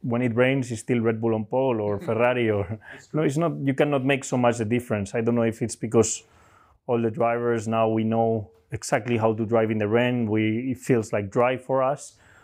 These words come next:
Speaker 1: or, or the teams are just good at nailing the tire pressure, the setup, and it's not the, you cannot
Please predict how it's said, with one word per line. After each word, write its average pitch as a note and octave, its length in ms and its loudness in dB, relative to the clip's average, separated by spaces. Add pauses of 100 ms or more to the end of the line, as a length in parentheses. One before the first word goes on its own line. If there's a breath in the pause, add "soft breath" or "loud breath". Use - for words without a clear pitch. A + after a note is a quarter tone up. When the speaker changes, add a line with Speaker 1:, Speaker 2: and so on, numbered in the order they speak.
(240 soft breath)
Speaker 1:
or, A2 360 0
or A2 300 0
the A#2 300 -4
teams B2 400 -2
are G#2 100 4
just G#2 320 -2
good A2 240 0
at G#2 120 4 (240)
nailing G#2+ 420 2
the G2 400 0
tire G#2+ 180 0
pressure, B2+ 560 0
the G#2 140 -2
setup, A2+ 680 -2 (600 soft breath)
and G#2 140 2
it's G2+ 200 0
not G#2 260 0
the, G#2 460 2
you G#2+ 100 -6
cannot C3 380 0